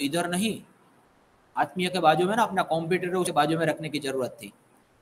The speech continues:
तब उनको एक साल के बाद मन बदल गया कि एक काम करते, चलो यूनिवर्सिटी को पूरा उधर ट्रांसफर कर देते, ऐसे होगा? कितना प्रॉब्लमेटिक है। ये तो लॉन्ग टर्म डिसीजन है भैया, बहुत समय के बाद ये करना पड़ता है। वैसे ही अपन कुछ बिजनेस शुरू करें,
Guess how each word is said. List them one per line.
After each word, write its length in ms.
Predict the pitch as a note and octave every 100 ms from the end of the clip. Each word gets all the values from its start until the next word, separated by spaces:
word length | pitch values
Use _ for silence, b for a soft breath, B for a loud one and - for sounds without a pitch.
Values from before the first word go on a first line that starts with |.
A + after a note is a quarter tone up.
| _ _ _ _ -
तब 120 | F#3
उनको 220 | G3 G#3
एक 200 | F3+ G3
साल 160 | G#3 G3
के 100 | G3
बाद 200 | G3 F3
मन 220 | F3+ F#3
बदल 220 | E3+ F3
गया 180 | D#3+ D#3
कि 100 | D#3+
एक 120 | F3
काम 140 | F3 F3+
करते, 220 | D3 F3+
चलो 260 | F#3+ G#3
यूनिवर्सिटी 480 | F3+ F3+ F#3+ F3+ F#3
को 60 | F#3
पूरा 220 | D#3+ F3+
उधर 240 | E3 D#3+
ट्रांसफर 360 | E3 D#3 D#3 D#3
कर 160 | - C3+
देते, 200 | C3+ C3+
ऐसे 160 | C#3
होगा? 280 | D3+ C#3+ E3+ A3+ - - _ - _ _ - _ _ _ _ -
कितना 220 | E3+ A3
प्रॉब्लमेटिक 560 | A3+ E3+ D#3+ C#3+ B2+ C3+
है। 80 | C3 - B B _ -
ये 60 | G3+
तो 80 |
लॉन्ग 320 | A#3 E3 G#3 A3+
टर्म 160 | C#4+
डिसीजन 360 | G#3+ G3 F3 D#3+
है 60 | D#3
भैया, 260 | C3+ F#3+ B3
बहुत 500 | E3 D#3 F3 A3+ -
समय 240 | F3 G#3
के 100 | G3+
बाद 260 | G3 F3 E3
ये 100 | E3
करना 320 | D#3 D3 D3
पड़ता 260 | C3 B2 C3+
है। 60 |
वैसे 220 | D3+ D#3+
ही 80 | G#3
अपन 200 | G#3 G#3
कुछ 220 | G3 G3
बिजनेस 300 | - E3 F#3
शुरू 240 | F3+ F3+ F#3
करें, 380 | F#3 F#3+ D3+